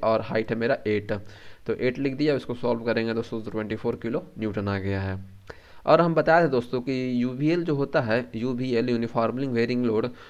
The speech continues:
उसका अगर हम, अ, पॉइंट लोड में कन्वर्ट करने के बाद जो उसका अगर आप डिस्टेंस निकालना चाहे पॉइंट ए के along, तो वो आपका एक्ट करता है टू एल बाई थ्री पर, और अगर पॉइंट बी के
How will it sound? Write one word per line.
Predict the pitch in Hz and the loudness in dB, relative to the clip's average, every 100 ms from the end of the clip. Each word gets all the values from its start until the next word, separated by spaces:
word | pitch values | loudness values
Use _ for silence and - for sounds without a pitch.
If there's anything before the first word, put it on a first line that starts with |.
| - | -8
उसका | 135 - 196 | -8 0 2
अगर | 190 156 156 151 | 4 4 6 6
हम, | 147 123 143 - - - - - - - - | 4 0 -4 -8 -14 -16 -20 -20 -20 -10 4
अ, | 117 | 4
पॉइंट | 120 131 127 | 4 2 4
लोड | 156 | 2
में | 160 | 2
कन्वर्ट | 131 131 139 | 0 0 0
करने | 139 131 | 0 0
के | 127 | 4
बाद | 123 120 110 | 6 6 6
जो | 123 | 2
उसका | 120 - 147 151 | 0 2 6 6
अगर | - 117 120 123 | 4 4 6 6
आप | 120 117 113 | 6 2 2
डिस्टेंस | 120 151 151 | -2 0 -2
निकालना | 139 127 123 123 123 107 - - | -2 0 2 2 2 0 -6 -16
चाहे | - 135 120 | 6 6 8
पॉइंट | 120 120 123 120 | 4 2 0 2
ए | 147 | 2
के | 160 | 4
along, | 113 107 127 - - - - | 2 4 0 -2 -14 -18 0
तो | 165 | 4
वो | 190 | 4
आपका | 170 - 131 - 143 - - | 4 4 2 4 0 2 0
एक्ट | 123 - | 0 -2
करता | - 123 120 131 | 0 2 4 2
है | 143 | 2
टू | 147 131 156 - | 0 -2 -2 2
एल | 117 120 123 127 135 - 110 | 6 8 8 6 2 -2 0
बाई | 113 123 170 | 4 4 4
थ्री | 165 - 123 120 | -4 -2 0 0
पर, | 104 104 101 - - - | 0 -2 -4 -8 -18 2
और | 135 | 6
अगर | 160 165 | 6 6
पॉइंट | 156 147 143 127 | 2 2 0 0
बी | 123 | -4
के | 139 - - | -6 -8 0